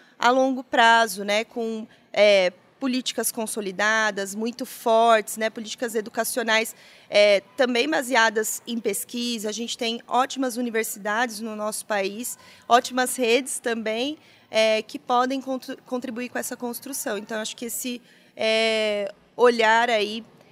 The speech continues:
é, pra lo-, a longo prazo também, né? A gente tem situações pra serem resolvidas agora, mas como que a gente alicerça esse futuro que a gente tanto quer pros nossos estudantes, pras crianças, pra todo mundo que tá aí chegando, né?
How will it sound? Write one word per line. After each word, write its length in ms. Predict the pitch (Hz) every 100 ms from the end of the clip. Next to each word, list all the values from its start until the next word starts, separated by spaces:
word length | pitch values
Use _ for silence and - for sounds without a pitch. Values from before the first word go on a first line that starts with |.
| _
é, 420 | 214 220 214 202 - _ _
pra 180 | - 254
lo-, 200 | 254 254
a 140 | - 240
longo 280 | 262 262 269
prazo 420 | 294 240 240 226
também, 460 | - 254 233 208
né? 100 | 202
A 60 | 208
gente 220 | 208 226
tem 160 | 240 285
situações 480 | - - - - -
pra 140 | 220
serem 280 | - 208 220
resolvidas 580 | 220 220 208 220 208 208
agora, 460 | 202 208 226 262 - - -
mas 280 | - 226 247
como 260 | - 247 277
que 120 | -
a 80 | 269
gente 360 | 240 226 233
alicerça 1080 | 254 240 240 - - 226 247 330 - - 320 - _ -
esse 300 | 240 - 254
futuro 480 | 277 - 262 240
que 100 | 247
a 80 | 262
gente 240 | 233 233 -
tanto 260 | 226 220
quer 280 | 254 233 208 -
pros 160 | 220 208
nossos 380 | 202 - 196
estudantes, 760 | 208 - 196 185 202 233 214 -
pras 220 | - 196
crianças, 640 | - 208 180 214 214 202 -
pra 160 | 202
todo 220 | 202 202
mundo 200 | 214 208
que 140 | 202 _
tá 300 | 226 202 202 _ _ _ _ _
aí 380 | - 214 202 196 190
chegando, 720 | - - 220 202 196 185 180
né? 220 | 208 233